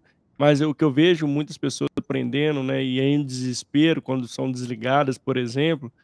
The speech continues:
que aí, né, tem aquele, tem que construir o perfil, né, não sabe nem onde, onde buscar emprego mais. Então, assim,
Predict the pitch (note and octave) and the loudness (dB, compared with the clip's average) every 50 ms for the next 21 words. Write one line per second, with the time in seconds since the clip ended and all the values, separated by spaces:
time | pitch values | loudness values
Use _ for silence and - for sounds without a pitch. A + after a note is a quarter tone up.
0 | _ _ _ _ _ - C3+ C3+ C#3+ D#3 E3 E3 D3+ D#3 D#3+ D3+ - - D3+ C3+ | _ _ _ _ _ -2 0 4 4 6 4 4 4 4 2 2 2 -2 -4 -2
1 | - C#3+ C3 - _ _ - - C#3 C3 - - C3 B2 - - - B2+ A#2+ - | -2 -6 -8 -8 _ _ -2 0 0 0 0 -2 -6 -6 -6 -4 -4 -4 -4 -2
2 | - A#3 F#3+ - - - D3+ D#3+ E3 E3 D#3 D3+ D3 C#3+ C#3+ C#3+ C#3+ C#3 C3+ C3 | -4 -6 -6 -6 -8 -8 -4 0 4 4 6 6 4 2 2 2 2 0 0 0
3 | C3 C3 C#3 C3 - - C#3+ C#3+ C3 C3+ C#3+ D#3 D3 D3+ D3+ D3+ D3+ C#3 - - | 0 0 0 0 2 2 2 2 2 2 -2 -2 0 0 0 0 0 -2 -6 -8
4 | C#3 C3+ C#3+ D3 C3+ C#3 B2+ B2+ C3 - - - C3 C3 C3+ D3 D3 _ - C3+ | -2 2 2 2 2 2 -2 -2 -4 -4 -2 -2 0 0 0 0 -2 _ 0 2
5 | C#3+ C#3+ C#3+ C3 D#3 E3 C#3 C3 C#3 D3 D#3 D3+ D3+ C#3+ C3+ B2+ A#2 - D#3 D#3+ | 2 2 2 0 -2 -2 0 2 2 2 2 2 2 0 0 -2 -2 -2 0 0
6 | D3+ - - D#3 D3+ C#3 A#2+ | 0 0 0 0 2 0 0